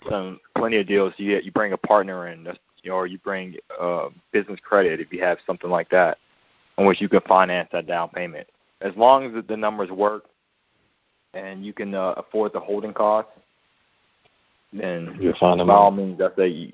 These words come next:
Speaker 1: do it. So you gotta, you gotta just consider all factors.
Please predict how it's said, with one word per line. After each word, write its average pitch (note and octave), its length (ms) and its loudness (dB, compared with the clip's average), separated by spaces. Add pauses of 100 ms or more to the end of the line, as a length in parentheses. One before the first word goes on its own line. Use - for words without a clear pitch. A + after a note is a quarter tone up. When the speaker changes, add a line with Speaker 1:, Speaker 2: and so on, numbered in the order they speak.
Speaker 1:
do F#2 220 -2
it. D2+ 100 -10 (160)
So G#2+ 60 -8
you G#2 80 0
gotta, G#2 200 4
you A2 60 -4
gotta A#2 180 2
just G#2+ 200 -14
consider A2 360 -4
all G#2+ 300 2
factors. G2 460 -8